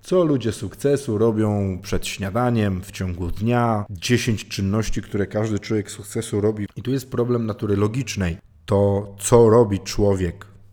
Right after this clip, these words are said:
tak w cudzysłowie, sukcesu, nie ma już dla nas żadnego znaczenia. Jak zaczynamy firmę, zaczynamy prowadzić biznes,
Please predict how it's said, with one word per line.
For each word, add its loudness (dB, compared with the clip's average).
tak -8
w -20
cudzysłowie, -2
sukcesu, -6
nie 0
ma 0
już 2
dla 0
nas -2
żadnego -4
znaczenia. -6
Jak -8
zaczynamy -2
firmę, -2
zaczynamy -4
prowadzić -4
biznes, -8